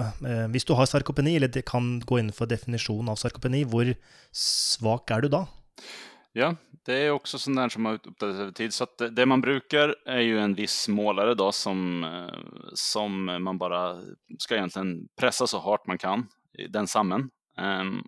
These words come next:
Speaker 2: och så ska man också då följa ett visst protokoll för det här, så att det protokollet, vi har tittat på här i Tromsö är det som heter Southampton-protokollet, och då gör du det tre gånger på höger hand och tre gånger på vänster hand, och så ser man på måttet det starkaste värdiet av alla dessa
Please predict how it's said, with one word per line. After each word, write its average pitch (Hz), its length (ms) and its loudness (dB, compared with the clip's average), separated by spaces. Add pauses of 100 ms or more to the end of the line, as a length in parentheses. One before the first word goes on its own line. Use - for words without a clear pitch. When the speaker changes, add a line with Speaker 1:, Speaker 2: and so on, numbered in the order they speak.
(200)
Speaker 2:
och 104 120 -6
så 107 180 0
ska - 160 0
man 110 160 4
också 101 220 0
då 123 180 2
följa 104 280 2
ett - 100 -4
visst - 220 -4
protokoll 107 460 -2
för 92 100 -8
det 85 60 -2
här, 90 160 2
så 95 160 -2
att - 80 -10
det 98 100 -2
protokollet, 95 540 -2 (580)
vi 120 260 6
har 101 260 6
tittat - 300 -8
på 95 80 -10
här 90 80 -6
i 90 40 -6
Tromsö 104 580 0
är 92 180 -2
det 87 140 -2
som 90 160 -8
heter 87 280 -10
Southampton-protokollet, 98 1400 -4
och 98 120 -10
då 110 240 0 (600)
gör 107 220 2
du 101 80 2
det 98 100 0
tre 151 240 4
gånger 117 300 4
på 95 320 0
höger 123 260 2
hand 123 180 4
och 104 80 -2
tre 98 180 0
gånger 87 200 -2
på - 80 -14
vänster 82 280 -6
hand, 92 180 -10
och - 160 -10
så 101 100 -4
ser 101 260 0
man 92 160 0
på 87 80 -8
måttet 82 340 -8
det 87 60 -8
starkaste 90 580 -4
värdiet 87 500 -10
av - 100 -14
alla 50 180 -8
dessa - 420 -12